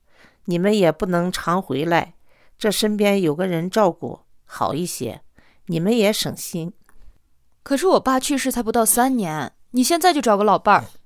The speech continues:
Speaker 2: 那我爸在天上怎么想啊？我虽然结婚了，但是我也能照顾你啊。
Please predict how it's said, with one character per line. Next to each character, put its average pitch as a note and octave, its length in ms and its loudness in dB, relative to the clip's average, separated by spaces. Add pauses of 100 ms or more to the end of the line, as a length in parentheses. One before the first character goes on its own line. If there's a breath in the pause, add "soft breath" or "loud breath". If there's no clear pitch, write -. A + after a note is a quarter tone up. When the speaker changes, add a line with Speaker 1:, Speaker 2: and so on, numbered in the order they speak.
(280)
Speaker 2:
那 E4+ 140 2
我 A#3 100 6
爸 C#4+ 160 6
在 C#4+ 100 4
天 D4+ 160 2
上 D4+ 100 0
怎 F#3+ 140 -4
么 - 80 -6
想 A#3+ 220 2
啊？ D#3+ 340 -2 (960)
我 F#3+ 120 0
虽 C4+ 160 2
然 A#3+ 140 4
结 G3+ 160 2
婚 A#3+ 180 0
了， A#3+ 280 0
但 G#4 120 2
是 F#4+ 80 2
我 G4 120 6
也 G4 100 4
能 A#3+ 160 2
照 G4+ 180 8
顾 B3 120 0
你 G#3+ 120 0
啊。 F#3 260 0